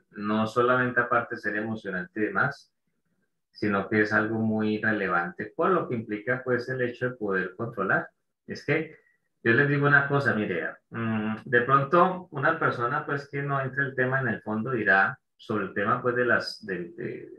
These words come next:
de las naves, cohetes y todo eso, de lo que conocemos en el tiempo actual.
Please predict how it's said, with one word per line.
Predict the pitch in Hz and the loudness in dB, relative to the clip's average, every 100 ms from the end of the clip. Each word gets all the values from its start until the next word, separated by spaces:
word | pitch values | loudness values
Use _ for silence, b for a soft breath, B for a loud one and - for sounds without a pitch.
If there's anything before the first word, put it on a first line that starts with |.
| - - | -16 -8
de | 90 | -4
las | - | -4
naves, | 175 101 110 117 113 - - - - - - _ - | 0 2 4 2 -2 -8 -14 -14 -14 -18 -20 _ -6
cohetes | 85 110 120 - 101 | -2 0 -2 -4 -6
y | 92 | -6
todo | 95 101 104 | -2 0 0
eso, | 98 - - _ _ _ | -2 -8 -20 _ _ _
de | 98 | -6
lo | 98 98 | -4 -4
que | 98 95 | -4 -4
conocemos | 92 90 92 101 113 | -4 -4 -4 -4 -2
en | 98 | -4
el | 90 | -4
tiempo | 90 - 95 | -6 -4 -6
actual. | - 98 98 | -4 -4 -4